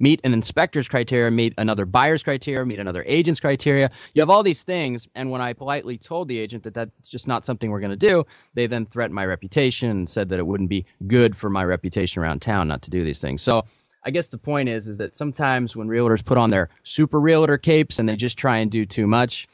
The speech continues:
it can be really irritating. And I, I felt like we handled this in a very fair manner, but, you know, you just can't please everybody sometimes. So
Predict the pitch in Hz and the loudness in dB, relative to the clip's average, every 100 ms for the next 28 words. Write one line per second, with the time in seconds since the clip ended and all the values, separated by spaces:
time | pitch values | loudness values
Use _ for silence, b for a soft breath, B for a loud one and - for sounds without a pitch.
0 | b b 143 175 185 170 147 120 110 117 | b b -6 -2 2 2 2 0 -2 -6
1 | 107 98 101 107 117 - 120 - 135 120 | -6 -8 -6 -6 -6 -4 -2 2 2 2
2 | 113 123 113 123 117 104 104 110 98 98 | 0 0 2 2 2 0 -2 -2 0 -2
3 | 98 - 110 104 95 95 107 127 135 - | -2 -4 0 2 2 2 2 0 -2 -8
4 | 104 101 - _ - 107 98 95 92 98 | -6 -6 -6 _ -12 -8 -6 -8 -8 -6
5 | - 95 - 90 82 76 67 60 65 62 | -2 -2 0 -2 -2 -2 -4 -6 -8 -6
6 | 67 57 - 101 90 | -6 -4 0 2 2